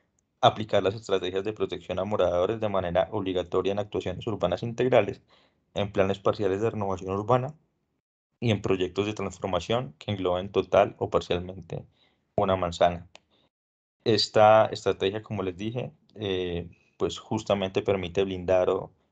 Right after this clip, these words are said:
dejar casi dentro de uno de los puntos que hablábamos con comunidades, de tener un pacto con comunidades sobre el distrito aeroportuario, pues gran parte de, del compendio de esas apuestas quedan hoy fijadas en esta política de protección a moradores.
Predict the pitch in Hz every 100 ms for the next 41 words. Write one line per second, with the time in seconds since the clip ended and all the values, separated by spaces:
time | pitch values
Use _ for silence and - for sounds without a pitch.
0 | _ _ _ - 98 95 92 - 98 101
1 | 110 - 110 98 - 95 92 90 - 95
2 | 92 110 104 95 104 - - 92 - -
3 | 104 92 90 98 104 104 92 95 92 92
4 | 90 95 101 101 95 92 92 107 104 110
5 | 98 98 95 90 90 98 110 104 90 87
6 | 95 90 110 113 - 123 104 110 _ _
7 | _ _ - 104 - 113 101 110 110 -
8 | 110 107 - 95 - 98 87 95 92 101
9 | 95 98 104 98 104 104 101 98 95 101
10 | 104 - _ _ _ _ _ _ - 107
11 | 104 101 - 104 101 107 - 104 101 95
12 | 92 - - 101 92 - - 95 95 -
13 | 90 85 - - 90 87 - 90 - -
14 | 90 90 90 90 - - -